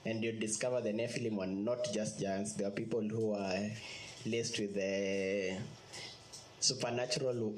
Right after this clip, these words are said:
knowledge, and, uh, I wouldn't say wisdom, but, uh, knowledge about mystical stuff, magic, uh, advanced science, um, what we now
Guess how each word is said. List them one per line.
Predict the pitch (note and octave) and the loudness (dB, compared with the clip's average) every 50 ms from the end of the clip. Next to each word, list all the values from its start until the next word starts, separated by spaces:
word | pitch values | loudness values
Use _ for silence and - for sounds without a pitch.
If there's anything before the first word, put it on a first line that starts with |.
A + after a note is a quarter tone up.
| G#2+ A#2 A#2 | -2 -2 0
knowledge, | A#2+ B2 B2 A#2 A2 G#2 G2+ G#2 - - - - - - - - - - - - - - - | 0 0 2 2 2 0 2 4 4 4 6 4 2 0 -2 -6 -12 -14 -16 -16 -14 -8 -4
and, | - G2+ G2+ G2 F#2+ G2 | -2 0 0 0 0 0
uh, | G2 G2 G2 F#2+ G2 F#2+ - | 0 0 0 0 0 0 0
I | - | 0
wouldn't | G#2 A2+ A2+ G#2+ G2+ G2+ | 0 0 2 0 0 0
say | - - - G#2+ G2+ G2+ | 0 0 0 2 2 2
wisdom, | G2 G2 G#2 G#2+ G#2+ G#2+ - D#2+ D#2 F2 E2+ E2 | 2 0 0 0 0 0 0 0 0 0 0 -2
but, | F#2+ F#2+ F#2 - - - - - - - - | -2 -2 -2 -2 -2 -2 0 0 -2 -2 0
uh, | - G2+ G#2 G#2 G#2 G#2 G2+ G2 G#2+ | 0 2 2 2 2 2 2 2 2
knowledge | A2+ A#2 A#2 A#2 A2+ G#2+ G#2+ | 0 2 2 2 2 2 0
about | G2 F#2 G2 G#2+ G#2+ G#2+ G#2+ G2+ | 0 0 2 0 0 0 0 -2
mystical | G2+ G#2 G#2+ - - G#2+ G#2+ G#2 G2 | -2 -2 -2 -2 -2 -2 0 0 0
stuff, | F#2+ - - A2 G#2+ G#2+ G#2+ G#2 G#2+ - - - - - - - - - G#2+ | 0 0 0 2 2 2 2 0 -2 -6 -8 -8 -8 -8 -8 -4 -2 0 0
magic, | G#2+ A2+ A2+ A2 G#2+ A2 A2+ A2 A2 A2 G#2+ - - - - - - - - - - - - - - | 2 2 0 0 0 0 2 2 0 0 -2 -6 -8 -8 -8 -10 -14 -16 -14 -14 -12 -12 -8 -4 0
uh, | G2+ G#2+ G2+ G2 G2 F#2 - G#2+ | 0 2 2 2 2 2 2 2
advanced | G#2+ G#2 A2 G#2 G#2 A#2 A#2 A#2 A#2 A#2 A2+ - - | 2 0 0 0 0 0 0 0 0 -2 -2 -2 0
science, | - A#2 A2 A2+ A2 A2 A2+ A#2 A#2 - - - - - - - - - - - - - - - - - - - - - - - - - - - - | 0 0 0 0 0 0 0 0 0 0 0 0 -2 -4 -8 -12 -14 -16 -14 -14 -10 -8 -8 -6 -6 -6 -8 -8 -10 -10 -14 -16 -14 -14 -10 -6 -2
um, | A2 A2+ A2 A2 G#2+ G#2+ G#2 G#2 G#2+ G#2 G2+ G#2+ G#2+ - - - - - - - - - G#3+ G#3+ G#3 - - G#2+ G2 - - | 0 2 2 4 4 4 4 4 2 2 0 -2 -4 -8 -12 -16 -18 -20 -20 -14 -10 -6 -6 -4 -4 -2 -2 -2 -2 0 0
what | - A#2+ A#2+ B2 B2+ - - | 0 2 2 2 2 2 0
we | B2+ A2+ | 0 0
now | A2+ A#2 B2 B2 B2+ B2+ | 0 2 2 2 2 2